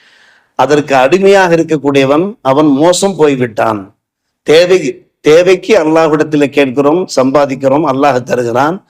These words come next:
ஆனால் அதே சமயத்தில் பணம்தான் நமக்கு இந்த உலகத்துல மிக முக்கியமான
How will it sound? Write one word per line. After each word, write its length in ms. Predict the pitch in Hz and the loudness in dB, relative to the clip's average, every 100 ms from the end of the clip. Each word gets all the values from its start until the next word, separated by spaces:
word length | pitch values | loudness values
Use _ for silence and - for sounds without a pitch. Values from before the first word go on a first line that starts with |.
| _ _ | _ _
ஆனால் 280 | 131 143 139 | -2 0 0
அதே 320 | 123 135 175 | 0 2 2
சமயத்தில் 600 | 165 151 143 113 131 135 170 - _ _ | 2 0 -2 -2 0 0 0 -6 _ _
பணம்தான் 680 | 131 160 175 170 180 185 175 180 _ _ _ _ _ _ _ | -2 0 -2 -2 0 0 -2 -6 _ _ _ _ _ _ _
நமக்கு 280 | 135 139 131 139 | -2 -2 0 0
இந்த 120 | 135 139 | 2 2
உலகத்துல 440 | 160 156 156 160 147 | 2 0 0 2 2
மிக 160 | 151 180 175 | 2 2 0
முக்கியமான 500 | 139 180 175 175 | 0 0 2 2